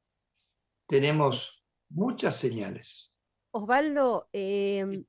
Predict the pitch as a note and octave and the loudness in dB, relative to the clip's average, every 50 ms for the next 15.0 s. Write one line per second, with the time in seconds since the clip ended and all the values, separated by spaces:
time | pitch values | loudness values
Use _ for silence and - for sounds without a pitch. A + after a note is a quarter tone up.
0 | _ _ _ _ _ _ _ _ _ _ - E4 F4+ F4+ G4+ F#4 F#4 F4+ F4 D4 | _ _ _ _ _ _ _ _ _ _ -6 -6 -4 -2 -2 -2 0 0 -2 -2
1 | - - - A3+ G#3+ G#3+ A3 A3 A3 A3+ G#3+ G3 F3+ - _ G3 F3+ F3+ E3+ E3 | -4 -4 -2 -2 0 0 0 0 2 2 2 0 0 -2 _ -4 -2 -2 -2 -2
2 | E3+ - _ - E3 D#3+ D#3+ D3+ D#3 D#3+ _ - E3 E3 E3+ E3 - _ - F#3 | -4 -8 _ -6 -4 -2 -2 -4 -6 -8 _ -10 -8 -6 -6 -8 -8 _ 0 2
3 | F#3 G3 G3+ F#3+ - _ _ _ _ _ _ _ _ _ _ - F#3 F3 F3 E3+ | 2 2 2 0 -4 _ _ _ _ _ _ _ _ _ _ -8 -6 -6 -6 -6
4 | E3+ E3 D#3+ F3 F#3 F#3+ G3 G#3 G3 F#3 E3+ - - G3 G3+ G3 G3 F#3+ F3 F3+ | -6 -6 -6 -6 -4 -2 0 2 2 0 0 -2 -4 -2 0 0 0 0 -2 -4
5 | - _ _ _ _ _ _ _ - F3 - - - E3+ F3 - G#3+ G#3 G#3+ G#3+ | -8 _ _ _ _ _ _ _ -6 -6 -6 -6 -6 -6 -2 0 0 0 0 0
6 | G#3+ G3+ - - - B3+ B3+ A#3+ - - F#3+ F#3 F#3 F3+ E3+ E3 D#3+ D3+ - E3+ | -4 -6 -4 0 2 2 2 2 0 -2 -2 -2 0 -2 -2 -2 -4 -6 -6 -6
7 | D#3 D#3 - - E3+ E3 E3+ E3 - E3+ D#3+ D#3 D#3 D#3 D#3 D#3 D3+ - - D#3 | -6 -6 -6 -4 -4 -2 -4 -4 -4 -6 -6 -6 -4 -4 -6 -6 -8 -8 -8 -8
8 | D3+ D3+ D3+ D3 D3 - D3 - _ - - _ _ _ _ _ _ _ _ _ | -8 -8 -8 -10 -12 -12 -14 -18 _ -20 -20 _ _ _ _ _ _ _ _ _
9 | _ _ - F#3 F#3+ - - G#3+ G#3+ G#3 - - D#4 D#4 E4 D#4 C4+ B3+ C#4+ C4 | _ _ -2 0 0 2 4 4 4 4 2 0 2 4 4 4 6 8 8 8
10 | A#3 G3 F3 E3+ - F3+ E3+ E3+ - F#3 F3+ - F3+ F3 F3 F3 F3 - - F3+ | 8 8 4 2 0 -2 -2 2 2 2 2 2 2 4 4 4 4 4 2 0
11 | E3+ E3 D#3 D3+ D#3+ D#3 D#3 D#3 D#3 - A3+ A3+ A#3+ B3+ B3 C4 B3+ B3 - G3 | 0 0 0 -2 -4 -4 -4 -6 -4 2 2 4 4 6 6 6 6 4 2 0
12 | F#3 F#3 F#3 F#3 F#3 F3+ F3+ F3+ - - G#3 A3 A3+ A#3 A#3+ - _ _ _ _ | 0 0 0 0 -2 -2 -4 -6 -4 0 2 4 4 4 2 -2 _ _ _ _
13 | _ _ _ _ _ - F3+ E3 - A3+ G3+ F#3 E3+ - D3+ - - F#3 F3 E3+ | _ _ _ _ _ -10 -8 -4 0 0 2 2 0 -2 -6 -8 -6 -6 -6 -4
14 | - - F#3+ F3+ F3 E3+ D#3+ D#3+ E3+ F3+ - - - F#3 E3+ D#3+ D#3 D3 D3 - | -4 -2 0 0 2 2 0 0 0 -2 -4 -4 -2 0 0 2 0 -2 -4 -10